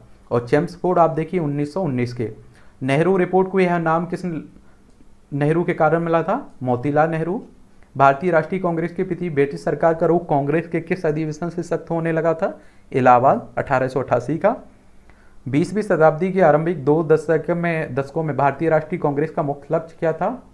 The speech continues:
औपनिवेशिक स्वायत्तता। आजाद हिंद फौज का प्रथम सेनापति कौन था? मोहन सिंह।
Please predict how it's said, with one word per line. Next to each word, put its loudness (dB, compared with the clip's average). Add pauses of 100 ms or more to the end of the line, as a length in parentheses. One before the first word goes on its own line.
औपनिवेशिक -2
स्वायत्तता। -2 (1400)
आजाद 6
हिंद 0
फौज 0
का 2
प्रथम 0
सेनापति 0
कौन -4
था? 2
मोहन -2
सिंह। -4